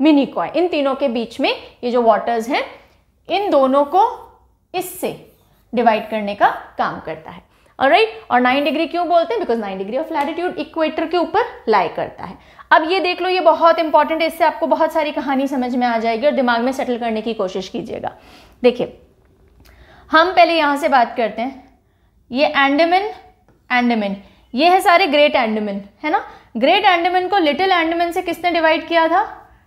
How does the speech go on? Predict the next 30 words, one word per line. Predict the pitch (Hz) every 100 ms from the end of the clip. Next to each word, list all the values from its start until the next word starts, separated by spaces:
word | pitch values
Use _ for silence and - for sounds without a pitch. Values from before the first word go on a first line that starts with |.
| _
डंकन | 202 269 269 262 285
पा-, | 277 254 220 -
अ, | 208 - _ _ _ _
पैसेज | 240 208 - 196 -
ने। | 175 - 233
ये | 220
रहा, | 190 - - _ - - - _ _ _ _ _ -
ये | 247 392
पूरा | - - 339 359 403 440 -
मिला | 277 285 311
करके | 311 359 349 370
कंप्लीट | 330 285 359 370
अंडमान, | 349 330 359 403 440 - - 320
इसको | 320 - 403
निकोबार | 403 269 262 294 330 349 359
से | 381 427
किसने | 392 403 381
डिवाइड | 359 349 349
किया | 359 370 359
था? | 392 480 - - _
ये | 277
रहा | 302 330
टेन | 381 349 269
डिग्री | 254 208 196
चैनल। | 202 185 151 - - _ -
ओके, | 311 427 453 - -
अब | 294
इधर | 262 226 220
आ | 214
जाओ, | 208 240 -